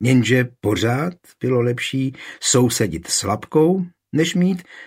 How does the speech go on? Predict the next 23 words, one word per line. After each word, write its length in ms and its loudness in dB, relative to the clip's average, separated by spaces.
téměř 460 2
na 140 0
dohled 420 0
hrad 360 -4
s 160 -6
královskou 640 -2
posádkou. 720 -12
A 120 4
byla 280 4
tu 340 2
ještě 340 2
jedna 300 -6
věc, 640 -2
která 400 -4
ho 260 0
s 140 -4
Václavem 720 0
z 120 -6
Jenštejna 640 0
do 120 -4
jisté 360 -6
míry 340 -2
smiřovala. 760 -6